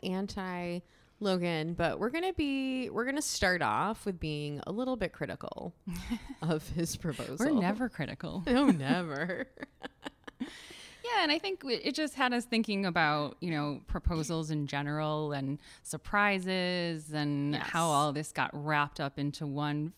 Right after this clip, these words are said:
Speaker 2: very interesting moment for Rory and Logan.
Speaker 1: Yeah, and 'cause, like, surprises are good T V.
Speaker 2: Yeah.
Speaker 1: Right? And so there are, once we started thinking about it, there were a lot of surprises written into the show in different forms.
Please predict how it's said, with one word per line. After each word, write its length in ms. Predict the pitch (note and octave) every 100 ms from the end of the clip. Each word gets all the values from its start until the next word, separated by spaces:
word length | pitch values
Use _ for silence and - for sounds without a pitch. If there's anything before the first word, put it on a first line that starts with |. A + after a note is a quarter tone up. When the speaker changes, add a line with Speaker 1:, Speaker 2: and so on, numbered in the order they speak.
| -
Speaker 2:
very 280 | B3+ A3
interesting 540 | - - D3+ D#3+ C#3 D3
moment 360 | C#3+ C#3+ -
for 140 | - E3
Rory 500 | E3 E3 D#3 D3+ A3
and 200 | F4 D4+
Logan. 560 | A#3 - G#3 G#3 A#3+ B3+ - -
Speaker 1:
Yeah, 300 | F3 - - F#3 -
and 80 | A#3
'cause, 140 | -
like, 140 | E4
surprises 640 | - F4+ - F4+ F4+ F#4 E4
are 80 | A3+
good 420 | F3 F3+ F3 F3
T 220 | - F#3+
V. 460 | F#3 D#3 - - E3 _ - - - -
Speaker 2:
Yeah. 160 | - - - -
Speaker 1:
Right? 380 | F3 D3+ E3 - - -
And 300 | D#3+ C#3+ D3
so 580 | - E3 D3 C#3+ C#3 C3+ -
there 200 | D#3 -
are, 260 | D3 D3 - E3+
once 240 | F3+ F3+
we 60 | G3
started 280 | - E3 D#3+
thinking 240 | B3 A3+
about 200 | E3 C#3+
it, 100 | C#3+ C3+
there 100 | D3
were 100 | C#3
a 60 |
lot 240 | C#3 C3 B2+
of 240 | C3+ C3 - - -
surprises 640 | - - D#3+ C#3+ D3 D3 C3+
written 240 | C#3+ -
into 260 | D#3 D3 D3+
the 100 | C#3+
show 540 | C#3 D3+ C3+ C3 C3 A#2
in 100 | D3
different 360 | D#3 - C3+ -
forms. 640 | D#3 A#2+ A#1 G2 E3 -